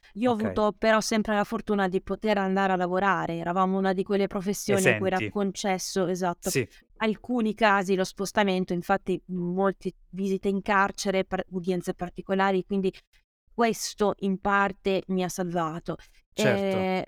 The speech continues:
Speaker 1: poi ho detto: "Devo fare qualcosa di più", perché non mi bastava l'idea di, ehm, poter uscire, ehm, soltanto per andare a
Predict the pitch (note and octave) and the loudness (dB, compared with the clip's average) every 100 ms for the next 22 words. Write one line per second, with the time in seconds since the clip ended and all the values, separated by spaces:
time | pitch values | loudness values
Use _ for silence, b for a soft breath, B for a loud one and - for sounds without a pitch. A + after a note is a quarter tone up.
0 | _ - D#4 D#4+ B3+ G3 F#3+ G3+ G3 F#3+ | _ 0 2 4 2 4 2 2 0 0
1 | G3+ A3+ B3 - F3 F3 E3+ F3 F#3 B3 | 0 2 2 0 -6 -6 -4 -2 -2 0
2 | G#3 - F#3+ F3 A3 A3+ A3+ F#3+ F#3 F3+ | -2 -2 -6 -2 0 2 2 0 0 2
3 | F3+ E3+ E3+ - - A3+ G#3 F3+ F3+ F3 | 0 -2 -4 -4 2 4 4 4 0 0
4 | b b b F#3+ G3 G3 G#3+ F#3+ F3 G#3+ | b b b -6 -2 2 2 2 0 -2
5 | G#3+ G#3+ - F#3 F3 - F#3+ F#3+ A3 F#3 | 0 0 0 -2 -4 -6 -8 -2 -2 -2
6 | - - G#3+ G3+ G3 G3 F#3+ - F#3+ F3+ | -4 -4 -2 0 0 2 0 0 -4 -4
7 | E3+ - G#3 - A#3+ B3 A#3+ A3 G3+ F3+ | -6 -4 -4 0 4 4 4 2 0 -2
8 | G3 F#3 F#3 G3 | 0 0 0 0